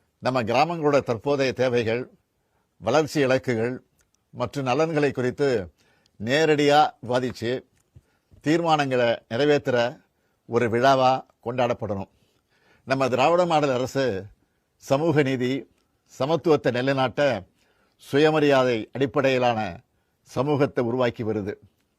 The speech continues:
இதோட ஒரு பகுதியாத்தான் குடியிருப்புகள், சாலைகள், தெருக்கள்ல இழிவான தன்மையோட சாதி பெயர்கள் இருந்தா அதை மாத்தி பொது பெயர்களை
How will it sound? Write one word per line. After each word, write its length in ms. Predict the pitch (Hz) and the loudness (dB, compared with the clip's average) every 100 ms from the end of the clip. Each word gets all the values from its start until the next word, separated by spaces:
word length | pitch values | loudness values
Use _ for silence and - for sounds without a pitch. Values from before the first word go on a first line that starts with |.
| _ _ - | _ _ -6
இதோட 240 | 127 151 | 2 4
ஒரு 200 | 139 123 110 | 4 0 -2
பகுதியாத்தான் 720 | 135 143 123 101 135 127 92 - _ _ _ _ - | -2 2 0 0 -4 -4 -8 -14 _ _ _ _ -4
குடியிருப்புகள், 800 | 143 160 147 135 - 120 131 - _ _ _ _ | 0 2 0 -2 -2 -2 -4 -8 _ _ _ _
சாலைகள், 720 | - 123 135 139 120 120 123 - _ _ _ - | -2 4 4 4 0 -2 -6 -16 _ _ _ -2
தெருக்கள்ல 720 | 131 151 151 123 117 104 - _ _ _ _ | 0 0 0 0 0 -2 -6 _ _ _ _
இழிவான 500 | - 127 147 151 160 | -8 -2 0 2 2
தன்மையோட 720 | 160 135 131 135 123 113 95 87 _ _ _ _ | 0 -4 -4 -2 0 0 -2 -8 _ _ _ _
சாதி 440 | - 127 143 151 | -4 2 4 4
பெயர்கள் 420 | 123 127 120 120 117 | 0 0 0 -2 -4
இருந்தா 540 | 113 120 113 127 - _ _ _ _ _ | -6 -2 2 2 0 _ _ _ _ _
அதை 240 | - 117 117 | -4 -2 0
மாத்தி 600 | 113 139 - 123 95 95 _ _ _ _ | 0 -2 -2 -4 -4 -10 _ _ _ _
பொது 280 | 131 147 170 | -2 0 0
பெயர்களை 380 | 147 135 127 | 2 2 0